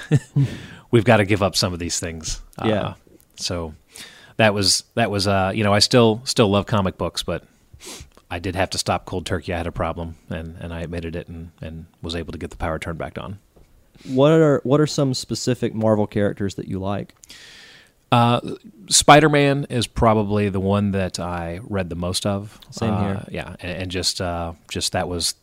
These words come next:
Speaker 1: that was, I think that Spider-Man is the, you know, because he's such a nerd in real life,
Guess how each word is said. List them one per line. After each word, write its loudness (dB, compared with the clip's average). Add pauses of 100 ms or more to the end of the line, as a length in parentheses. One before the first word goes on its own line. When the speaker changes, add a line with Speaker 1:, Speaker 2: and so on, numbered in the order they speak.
Speaker 1:
that -6
was, -12 (1300)
I 2
think 2
that 2
Spider-Man 0 (400)
is -4
the, -6 (320)
you -4
know, -4
because 4
he's 2
such 2
a 0
nerd -2 (100)
in -6
real -2
life, -6